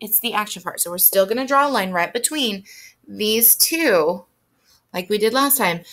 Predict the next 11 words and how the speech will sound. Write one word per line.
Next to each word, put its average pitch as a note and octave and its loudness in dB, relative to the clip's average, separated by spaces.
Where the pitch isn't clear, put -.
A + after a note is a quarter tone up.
But G3+ -2
this D#4 4
time A#3 2
we're A3 2
gonna G#3+ 0
underline G3+ 0
the F#3 -4
predicate, - -2
the G3 -6
action G#3 0
part. - -14